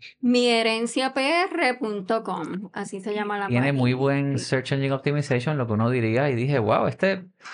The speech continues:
Speaker 2: interesante". Y por ahí le escribo por web para contactar, "Mira, me interesaría linkear, hacer algún tipo de, de intercambio de contenido".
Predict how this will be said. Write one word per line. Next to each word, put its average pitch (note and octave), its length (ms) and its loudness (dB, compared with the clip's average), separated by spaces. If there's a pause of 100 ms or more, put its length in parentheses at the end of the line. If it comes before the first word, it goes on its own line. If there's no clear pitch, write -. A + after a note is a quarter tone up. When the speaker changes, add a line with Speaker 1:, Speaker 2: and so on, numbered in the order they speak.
(280)
Speaker 2:
interesante". C3+ 640 2
Y D3+ 80 2
por D#3+ 180 4
ahí E3+ 160 6
le B3 60 2
escribo F3 340 2
por F#3 180 4
web F3+ 360 0 (180)
para C#3 220 4
contactar, C#3+ 480 4
"Mira, F#3+ 180 2
me G3 80 0
interesaría D3 840 4 (1000)
linkear, C3 540 2
hacer D#3 160 0
algún C#3+ 180 -2
tipo D3 300 2
de, B2+ 260 6
de A#2+ 140 2
intercambio A#2+ 500 2
de C3 80 0
contenido". C3+ 800 2